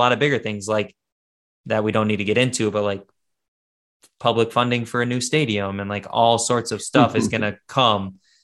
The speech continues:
Speaker 1: because the Timberwolves are relevant again too. So I'm excited for that. Um, or if it crashes and burns, then,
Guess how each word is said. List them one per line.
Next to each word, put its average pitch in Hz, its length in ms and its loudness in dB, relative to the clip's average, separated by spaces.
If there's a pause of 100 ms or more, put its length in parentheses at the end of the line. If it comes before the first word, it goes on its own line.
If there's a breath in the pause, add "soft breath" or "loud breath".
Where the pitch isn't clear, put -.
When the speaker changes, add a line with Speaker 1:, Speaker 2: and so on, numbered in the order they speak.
(120)
Speaker 1:
because 117 320 2
the 104 100 -4
Timberwolves 101 440 0
are 98 60 0
relevant 104 440 -2
again 98 260 -8
too. 104 240 -6
So 107 460 -4 (340)
I'm 165 100 0
excited 175 280 6
for 131 60 -2
that. 123 400 2 (120)
Um, 110 460 0 (260)
or 170 160 4
if 196 80 0
it 175 60 -2
crashes 175 420 2
and 151 160 -4
burns, 185 460 0
then, 143 560 -2